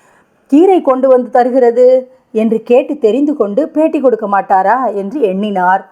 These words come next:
தூதுவளங்கீரை மூலமாக சூக்ஷ்மமாக ஒரு தூது அனுப்பி சுந்தரமூர்த்தி சுவாமிகளின் கவனத்தை கவர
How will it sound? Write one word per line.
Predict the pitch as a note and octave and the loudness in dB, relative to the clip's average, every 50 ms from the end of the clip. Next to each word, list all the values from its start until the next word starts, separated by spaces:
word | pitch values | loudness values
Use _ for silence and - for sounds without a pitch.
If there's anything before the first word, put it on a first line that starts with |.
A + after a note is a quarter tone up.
| _ _ _ _ _ _ _ - | _ _ _ _ _ _ _ -2
தூதுவளங்கீரை | A#3+ A#3+ D4 E4 E4+ E4 E4 D#4+ D#4 D4 C#4+ B3 B3+ C#4 C4+ C4 C4 B3+ B3 | 0 2 2 2 2 2 2 2 2 0 0 -2 -2 0 0 2 2 2 0
மூலமாக | A3+ A#3+ B3 B3 A#3+ A#3 A3+ A3+ A3 A3+ A3 A3 B3+ C#4+ D4+ | 0 0 2 2 2 2 2 2 2 2 0 0 0 0 0
சூக்ஷ்மமாக | D4 D4 C#4+ C#4+ C#4+ - - C4+ C4 A#3+ A#3 A#3 A#3 A#3 - D#4+ | 0 -2 -6 -6 -6 -4 -2 -2 0 0 2 2 2 0 0 0
ஒரு | D#4 C#4 B3+ B3+ B3+ | 0 2 2 0 0
தூது | - C#4 C4+ C#4+ C4 C#4+ C#4 | -4 -6 -6 -2 0 0 2
அனுப்பி | B3+ A#3+ A#3+ B3+ B3+ B3+ D4 D4+ | 2 2 0 -2 -6 -6 -6 -4
சுந்தரமூர்த்தி | D4 D4 C#4 C4+ C#4 C#4+ C#4 C4 C4+ C4+ C4 - C4+ B3 | -2 -2 0 2 2 0 2 0 0 -2 -2 -4 -8 -6
சுவாமிகளின் | - C4 B3 B3 B3+ C4 C4 B3 B3+ B3+ A#3+ A#3+ G#3+ | -2 -2 0 0 0 -2 -2 0 0 0 0 0 0
கவனத்தை | G#3+ G#3+ G#3+ A3+ B3 B3+ B3+ - B3+ A3 G#3+ | 0 0 0 0 -2 -4 -2 -2 -2 0 0
கவர | - G#3 G3 G3 G3 | 0 -2 0 0 0